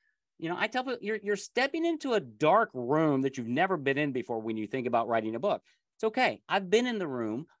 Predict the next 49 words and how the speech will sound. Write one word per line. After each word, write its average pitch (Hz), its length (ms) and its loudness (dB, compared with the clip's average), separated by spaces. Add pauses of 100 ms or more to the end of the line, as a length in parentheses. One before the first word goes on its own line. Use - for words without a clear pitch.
I 185 80 4
know 196 120 4
where 277 140 4
the 254 100 -2
light 226 220 -2
switch 160 240 -6
is. 147 140 -4
Just 156 180 -10
let 214 240 -2
me 220 140 -6
guide 175 600 -2
you 247 120 -6
through 226 140 -8
the 190 100 -2
process, 170 680 -2 (300)
make 156 200 -4
you 160 80 -10
feel 139 280 0
comfortable 196 580 0
with 156 140 -2
the - 80 -10
process 180 680 -6
and 135 220 -6
with 233 180 -6
us. 147 400 4 (480)
Then 175 100 0
let's 165 140 0
have 165 160 0
a 139 40 -6
conversation 143 960 -4 (320)
to 160 80 -8
see 156 160 -2
if - 160 -4
this 151 220 -2
is 156 200 -4
the 135 100 -4
right 127 220 2
next 131 160 -2
step - 240 -4
for 127 140 -4
you 113 180 -4 (220)
now 139 500 0 (460)
or 170 80 -4
maybe 139 280 0
in 131 200 -4 (960)
a 131 80 -4
year 104 200 -4
from 76 160 -12
now. 73 120 -18